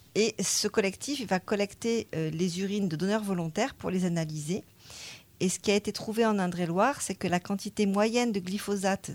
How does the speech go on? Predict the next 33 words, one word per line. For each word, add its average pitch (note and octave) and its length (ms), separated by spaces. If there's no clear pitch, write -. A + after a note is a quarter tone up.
détectée G#3 720
dans F#3+ 260
les G#3 260
urines, G3 420
euh, C#3 140
donc D3+ 240
des D#3 120
donneurs F3+ 260
volontaires F3 500
en D3 60
deux D#3+ 120
mille F#3+ 180
dix-neuf, F3+ 520
est E3+ 100
de F3+ 220
un G#3 140
nanogramme E3+ 540
par D#3 200
M D3+ 160
L. - 180
Donc E3 200
en E3+ 60
fait, G#3+ 240
c'est F3 160
dix F3+ 240
fois G#3 380
la G3+ 120
quantité F3+ 540
maximum G3 640
autorisée F3 460
dans E3+ 100
l'eau D#3 80
potable. - 440